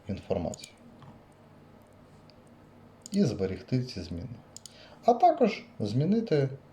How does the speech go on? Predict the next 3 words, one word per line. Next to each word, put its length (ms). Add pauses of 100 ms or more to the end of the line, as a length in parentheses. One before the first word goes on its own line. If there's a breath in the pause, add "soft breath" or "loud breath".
(1600)
розташування 960 (1000)
нашого 500
об'єкта 640